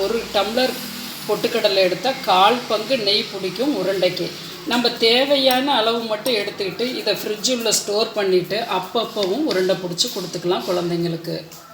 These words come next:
நல்லா தேங்காய் மணல் மணலா வர்ற அளவுக்கு உதிர் உதிரா வறுத்துருங்க. அப்போ தானே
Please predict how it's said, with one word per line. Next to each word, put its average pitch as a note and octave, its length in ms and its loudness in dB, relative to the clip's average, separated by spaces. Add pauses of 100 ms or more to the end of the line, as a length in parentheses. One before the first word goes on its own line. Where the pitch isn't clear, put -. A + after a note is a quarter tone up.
(100)
நல்லா C#4+ 180 2
தேங்காய் B3+ 480 6
மணல் A3+ 380 6
மணலா A#3+ 420 4
வர்ற G3+ 280 4
அளவுக்கு G#3 340 4 (180)
உதிர் A3 300 4
உதிரா G3+ 320 2
வறுத்துருங்க. F#3 440 0 (140)
அப்போ - 220 -4
தானே A3 180 2